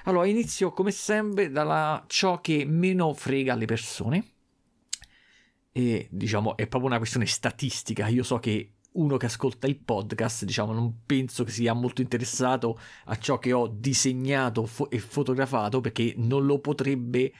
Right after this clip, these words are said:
in quel momento neanche vedere. Ecco perché considero che sia la parte meno interessante, ma non per me. Anzi, per me è proprio il punto in, eh, sono praticamente gli aspetti in cui sono io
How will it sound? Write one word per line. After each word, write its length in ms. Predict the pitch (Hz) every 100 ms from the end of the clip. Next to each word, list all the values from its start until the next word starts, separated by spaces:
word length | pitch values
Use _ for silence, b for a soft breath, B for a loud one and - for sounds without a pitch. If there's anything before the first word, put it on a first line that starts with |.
| B B B _
in 180 | 147 135
quel 180 | 160
momento 640 | 156 170 151 143 147 147 123
neanche 400 | 131 131 135 131
vedere. 680 | 123 127 147 95 73 - - -
Ecco 240 | 120 123
perché 240 | 104 -
considero 460 | 98 104 107 110 110
che 80 | 107
sia 180 | - 104
la 80 |
parte 360 | 104 110 - 104
meno 280 | 110 127 117
interessante, 640 | 117 113 110 - 107 113
ma 80 | 143
non 180 | 147 117
per 160 | 120 -
me. 200 | 131 - B B B B
Anzi, 440 | - 147 127 - -
per 100 | 151
me 240 | 156 165
è 140 | 127
proprio 240 | 120 135 143
il 80 | -
punto 420 | - 165 160 156
in, 180 | 147 143
eh, 320 | - 120 120 -
sono 240 | - 131
praticamente 420 | 127 147 147 123 123
gli 140 | 139
aspetti 420 | 151 - 139 135
in 80 | 135
cui 160 | 123 135
sono 320 | 123 135 147
io 480 | 170 151 160 196